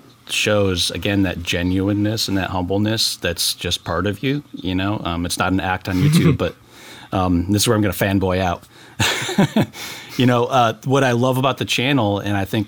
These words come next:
Speaker 1: you know, people really need to go check out the Recording Studio Loser is, you know, you, you've created, um, we haven't created anything, it's just you, but y-, you've given a perspective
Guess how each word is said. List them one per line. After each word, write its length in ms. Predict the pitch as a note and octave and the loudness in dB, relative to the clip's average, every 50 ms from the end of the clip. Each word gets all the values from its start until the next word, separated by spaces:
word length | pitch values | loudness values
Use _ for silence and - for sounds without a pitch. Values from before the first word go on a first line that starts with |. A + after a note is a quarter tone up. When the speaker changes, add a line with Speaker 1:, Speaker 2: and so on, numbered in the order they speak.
| - - | -6 -6
Speaker 1:
you 140 | - G#2 | -4 -4
know, 60 | G2+ G2 | -4 -2
people 260 | - A2+ G2 A2 F#2 | -4 -4 -4 -2 -2
really 180 | G#2+ G#2+ G#2 | -2 0 0
need 140 | G#2 G#2 F#2 | 0 -2 -2
to 40 | F#2 | -2
go 140 | F#2 G#2 F#2+ | -2 -4 -2
check 220 | - - G#2 G2+ | -2 -4 -2 -2
out 160 | G#2 G2 F#2 | -2 -2 -2
the 40 | F#2 | -4
Recording 360 | G2 F#2 - - G2 F#2+ G2 | -6 -6 -4 -2 -2 -2 -2
Studio 260 | - - G#2+ F#2 F#2 F2 | -2 -4 -4 -4 -4 -2
Loser 400 | F2 F#2+ G2+ G2 F#2+ F#2+ F2+ F2 | -2 -2 0 0 -2 -2 -2 -2
is, 300 | E2+ F2 E2 - - - - _ _ - - - - - - - - - - - - | -4 -4 -4 -6 -8 -10 -12 _ _ -20 -20 -20 -20 -20 -20 -20 -20 -20 -20 -10 -6
you 140 | - F#2 G2 | -2 0 2
know, 160 | G#2 G#2 G2+ | 2 2 0
you, 300 | - - G#2+ G#2+ G2+ G2 - | 0 0 0 0 0 -2 -4
you've 360 | F#2+ G2+ G#2 G#2 F#2+ - - | -2 -2 0 0 -2 -4 -6
created, 580 | - - A#2+ C3 C#3+ C#3 C3+ B2+ A2+ G#2+ G#2+ - _ - - - | -4 -2 0 0 2 2 2 0 0 -2 -6 -12 _ -14 -8 -4
um, 540 | G#2 G2 F#2+ F#2 F2+ F2 F2 E2 E2 - - - _ _ _ _ _ - - - - - - _ _ _ - - - | -2 -2 -2 -2 -2 -2 -4 -4 -6 -6 -10 -16 _ _ _ _ _ -20 -20 -20 -20 -20 -20 _ _ _ -10 -4 -2
we 80 | C3 | 0
haven't 140 | C#3+ C3+ - | 0 0 -2
created 260 | - - A2+ G2 F#2 | -2 -2 -2 0 0
anything, 240 | G#2+ A#2+ - F#2 E2 | 0 -2 -2 -4 -4
it's 100 | E2+ - | -4 -4
just 160 | G#2 - - | -6 -4 -2
you, 180 | A2 G#2 F#2+ F2 | 0 0 0 0
but 220 | - A2 G2+ - | -2 -4 -6 -6
y-, 120 | A#2 A2+ - | -8 -8 -4
you've 180 | - A2+ A2+ G#2 | -2 0 0 2
given 280 | A#2+ C3+ C#3 D3 C#3+ C3 | 2 2 2 2 0 0
a 20 | |
perspective 840 | - - A2+ - - - G#2 G#2+ - - - F2+ E2+ E2 E2+ - | 0 -2 -2 -2 0 0 -2 -2 -2 -2 -4 -4 -4 -4 -6 -12